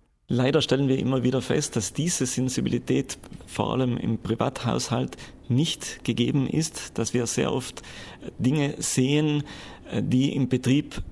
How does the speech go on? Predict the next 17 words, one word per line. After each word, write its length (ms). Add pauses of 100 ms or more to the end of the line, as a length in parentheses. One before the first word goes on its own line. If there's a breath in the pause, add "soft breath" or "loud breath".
ganz 300
klar 360
und 160
eindeutig 480
sind, 340
weil 200
sie 300
gesetzlich 520
geregelt 400
sind, 360 (440 loud breath)
im 260
Haushalt 500
aber 260
sehr 260
stark 300
vernachlässigt 840
werden. 260